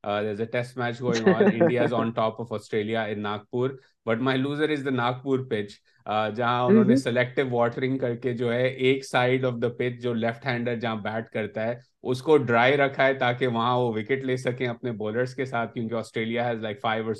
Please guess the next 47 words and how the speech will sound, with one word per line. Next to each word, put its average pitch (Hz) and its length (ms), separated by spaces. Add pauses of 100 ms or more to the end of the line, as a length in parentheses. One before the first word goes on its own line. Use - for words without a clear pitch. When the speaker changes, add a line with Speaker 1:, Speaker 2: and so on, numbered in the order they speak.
Speaker 1:
six, 110 260 (340)
uh, 104 200 (100)
left 120 340
batsmen 135 400 (260)
اور 104 240
انڈیا 113 280
Speaker 2:
Pre 320 120
Speaker 1:
doesn't. 349 240
Speaker 2:
poll 330 340
rigging, 269 340
Speaker 1:
یہ 190 160
جی 247 80
Speaker 2:
gerrymandering. 151 760
Speaker 1:
ہاں، 113 200
یہ 143 240 (100)
pre 160 140 (100)
poll 160 240
rigging, 151 460
pre 175 140 (100)
match 147 320
rigging 139 240
ہوئی 139 240
ہے 160 160 (140)
and 135 200
it 131 160
has 143 240
been, 139 240 (340)
you 151 80
know، 156 120 (100)
بڑا 143 220 (480)
لوگوں 131 200
نے 139 80
اس 135 140
پہ 139 60
لکھا 123 360
بھی 135 160
ہے، 131 60 (140)
بات 110 200
بھی 120 140
کی 120 220
ہے۔ 117 120 (360)
Uh, 107 520
I 131 260
think 156 200
it's 131 120
totally 123 360
fine. 110 360